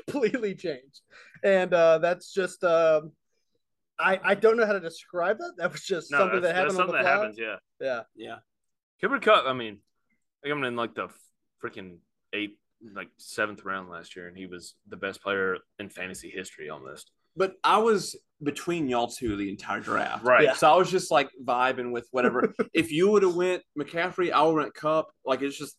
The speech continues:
Speaker 3: the same thing. And on the back end.
Speaker 2: Or if he had gone Henry, would you have gone Kupp or McCaffrey?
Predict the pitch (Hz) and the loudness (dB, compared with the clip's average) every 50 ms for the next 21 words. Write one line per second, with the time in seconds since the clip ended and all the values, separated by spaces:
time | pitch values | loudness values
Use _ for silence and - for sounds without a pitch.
0 | _ 127 123 - 143 139 143 135 - 139 139 139 135 127 123 127 110 123 127 123 | _ -14 -10 -6 -6 -6 -6 -4 -4 -4 -4 -2 -2 -4 -4 -2 -4 -4 -4 -2
1 | 113 123 120 127 127 - 135 131 131 139 135 127 139 143 143 139 127 131 127 127 | 0 0 0 0 -2 -2 -2 2 6 6 6 6 4 2 0 0 0 0 -2 -2
2 | 120 110 120 123 131 123 113 107 104 98 - _ - 107 104 110 110 110 107 113 | -2 -4 -6 -8 -6 -4 -4 -4 -4 -6 -10 _ -14 -8 -2 -2 -2 0 0 -2
3 | 107 98 - 110 117 139 - _ _ _ _ _ _ _ _ _ _ _ _ _ | -4 -4 0 0 0 0 0 _ _ _ _ _ _ _ _ _ _ _ _ _
4 | _ _ _ _ _ _ _ _ _ _ - 120 113 107 107 101 - 107 107 101 | _ _ _ _ _ _ _ _ _ _ -2 0 0 0 -2 -6 -2 0 0 0